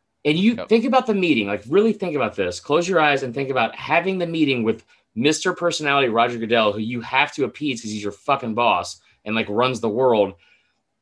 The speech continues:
Speaker 1: At some point in that meeting, he's like, "You know what we could do? What if we did it in my basement?" Like it's a fucking fantasy football draft or, like, a sleepover when you're eleven years old. Like, no, Roger,
Speaker 2: I'll
Speaker 1: we
Speaker 2: wear
Speaker 1: wanna go to your basement.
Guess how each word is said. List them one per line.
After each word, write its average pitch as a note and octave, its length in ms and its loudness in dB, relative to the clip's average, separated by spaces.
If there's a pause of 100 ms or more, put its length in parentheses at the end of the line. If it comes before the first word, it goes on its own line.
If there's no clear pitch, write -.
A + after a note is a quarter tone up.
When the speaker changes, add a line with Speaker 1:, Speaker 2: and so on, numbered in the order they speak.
(140)
Speaker 1:
At C#3+ 120 0
some G#3 240 2
point F#3 200 0
in C#3+ 40 -2
that - 20 -4
meeting, D#3+ 180 2
he's C3+ 120 0
like, A#2 140 -4
"You A3+ 60 2
know C#4 60 4
what D4+ 80 4
we D4 60 6
could A#3 120 0
do? A#3 200 -2 (120)
What C#4 100 4
if D#4 60 6
we E4+ 60 4
did F4+ 60 10
it F4 40 4
in D#4+ 60 2
my E4 80 8
basement?" B3 540 4 (840)
Like F3 120 4
it's F3 140 0
a D#3 40 0
fucking F3 320 0
fantasy F3+ 400 0
football D3+ 380 0
draft G2+ 480 2
or, B2+ 160 2
like, A#2+ 80 2
a B2 60 0
sleepover C3+ 640 0
when G#2 120 0
you're G#2 100 2
eleven G2+ 320 0
years F#2+ 160 -6
old. F#2+ 160 -2
Like, B2 120 -4
no, E3+ 520 2
Roger, C3 380 2
Speaker 2:
I'll G3+ 80 6
Speaker 1:
we A3 60 6
Speaker 2:
wear A3 100 4
Speaker 1:
wanna G#3 120 2
go F3+ 100 -2
to F#3+ 40 0
your G#3 120 2
basement. G#3+ 460 -2